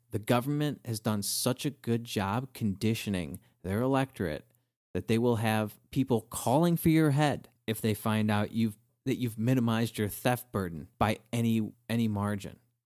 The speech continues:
Or, you know, if you don't wanna be stolen from so that you can, they can take your money and go bomb democracy into every third world country on the face of the earth. And if you're one of those people,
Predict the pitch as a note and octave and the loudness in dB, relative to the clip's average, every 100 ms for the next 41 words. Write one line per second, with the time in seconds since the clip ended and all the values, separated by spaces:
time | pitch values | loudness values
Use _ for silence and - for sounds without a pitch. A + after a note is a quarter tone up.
0 | _ _ _ _ A2 A#2 - A#2+ G#2 G2 | _ _ _ _ -2 0 2 2 2 2
1 | B2+ A#2+ A2 B2 A2+ G#2 - - C3 A#2+ | 2 2 2 0 0 0 -2 0 2 4
2 | A2+ G2 G#2+ G2 G2 G#2 G2 G2+ G2+ G2+ | 2 0 -4 -4 -4 -4 -4 -4 -6 -6
3 | G2+ _ A#2 G#2 G2+ - A#2+ A#2 G#2+ A2 | -8 _ -6 -6 -6 -6 -6 -4 -2 -2
4 | G#2+ G2+ G2+ - - G#2 G#2+ - - G#2+ | -2 -2 -6 -12 -8 -4 -6 -4 0 0
5 | A2+ G#2+ G#2 G2+ G#2+ G#2 - G#2+ F2+ F#2+ | 0 -2 -2 -2 -2 -6 -6 -6 -6 -10
6 | _ _ A#2 G#2+ G2 G2+ - A#2 G2+ F#2 | _ _ -2 -2 -2 -6 -4 -2 -2 -2
7 | G#2 F#2+ - G#2+ - G2 F#2 - G2 F#2+ | -4 -4 -4 -4 -2 -4 -4 -4 -4 -4
8 | F#2 F2+ C2+ - _ _ _ _ _ - | -6 -6 -6 -12 _ _ _ _ _ -6
9 | B2 A2+ C#3 C3 C#3+ C3+ C3 B2 - B2 | -4 0 0 2 0 0 0 -2 -2 -2
10 | C#3 D3 | 0 0